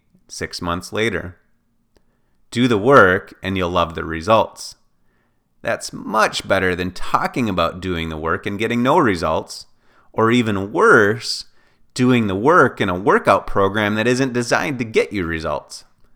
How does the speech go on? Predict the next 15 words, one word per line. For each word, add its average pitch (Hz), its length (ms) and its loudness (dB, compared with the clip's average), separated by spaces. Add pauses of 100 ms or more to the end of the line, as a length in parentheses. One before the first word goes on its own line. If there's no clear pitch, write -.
(240)
And 98 80 -12
once 98 180 -8
again, 95 260 -4
because 90 260 -8
you're 87 100 -8
listening 87 320 -8
to 76 60 -10
the 82 120 -6
audio 113 300 0
version 90 300 -2
of 85 60 -6
this 80 160 -10
article, 82 600 -6 (640)
to 98 100 -12
get 107 300 -2